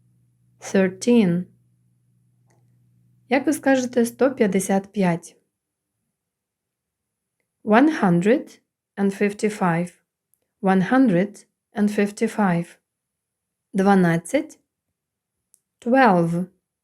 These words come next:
Twelve. Триста. Three. Hundred. Three hundred.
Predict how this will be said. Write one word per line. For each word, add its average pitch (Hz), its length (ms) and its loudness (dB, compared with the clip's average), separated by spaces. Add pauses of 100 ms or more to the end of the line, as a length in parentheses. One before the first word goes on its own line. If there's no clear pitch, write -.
(720)
Twelve. 175 560 2 (1120)
Триста. 185 600 -2 (800)
Three. 202 500 0 (460)
Hundred. 269 560 0 (960)
Three 208 380 2
hundred. 240 560 0